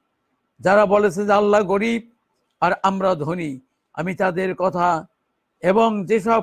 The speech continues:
নবীকে তারা অন্যায়ভাবে হত্যা করেছে তা লিখে রাখবো। এরপর আমি বলবো, "তোমরা জ্বলন্ত আগুনের স্বাদ গ্রহণ করো,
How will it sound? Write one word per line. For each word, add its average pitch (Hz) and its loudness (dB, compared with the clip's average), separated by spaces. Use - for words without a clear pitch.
নবীকে 226 0
তারা 220 0
অন্যায়ভাবে 208 0
হত্যা 185 -4
করেছে 175 -6
তা 170 -2
লিখে 160 -6
রাখবো। 147 -8
এরপর 196 2
আমি 214 2
বলবো, 220 2
"তোমরা 214 -2
জ্বলন্ত 220 -4
আগুনের 214 -6
স্বাদ 202 -2
গ্রহণ 190 -4
করো, 151 -4